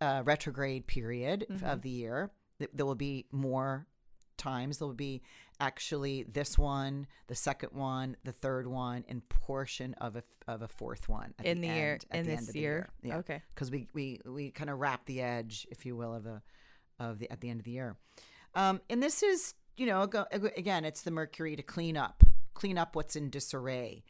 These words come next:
Speaker 1: uh, because Venus is going to be coming through here very shortly in the
Speaker 2: Mm.
Speaker 1: same area.
Speaker 2: Mm-hmm.
Speaker 1: Because Mercury and Venus typically run, you know, they both run around the sun. And
Speaker 2: Right.
Speaker 1: so th-, they catch up with each other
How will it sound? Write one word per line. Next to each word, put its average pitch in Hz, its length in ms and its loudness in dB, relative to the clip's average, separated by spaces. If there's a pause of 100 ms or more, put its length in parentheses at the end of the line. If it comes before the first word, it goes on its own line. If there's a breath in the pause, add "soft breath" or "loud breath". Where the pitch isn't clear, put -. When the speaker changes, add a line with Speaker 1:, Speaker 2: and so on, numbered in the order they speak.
(360 loud breath)
Speaker 1:
uh, 151 220 4
because 147 360 -2
Venus 151 380 -2
is 131 80 -6
going 135 240 -6
to 120 60 -8
be 131 80 -4
coming 123 340 -4
through 127 280 -4
here 120 360 -8
very 110 220 -6
shortly 101 540 -10 (180)
in 135 140 -2
the 120 60 -2
Speaker 2:
Mm. - 40 -4
Speaker 1:
same 120 360 -4
area. 117 360 -12 (240 soft breath)
Speaker 2:
Mm-hmm. 196 100 -6
Speaker 1:
Because 156 180 -2
Mercury 160 500 -2
and 196 140 -2
Venus 196 340 -2
typically 214 460 -4 (240)
run, 156 520 -2 (320 soft breath)
you 208 60 -4
know, 170 80 -2
they 156 100 0
both 156 380 4
run 156 480 6
around 139 320 -4
the 135 80 -6
sun. 185 480 -6 (480 soft breath)
And 151 100 -8
Speaker 2:
Right. - 80 2
Speaker 1:
so 156 220 2
th-, 147 320 -12
they 156 220 -4
catch - 420 -4
up - 240 0
with 160 180 4
each 123 200 -8
other 104 340 -6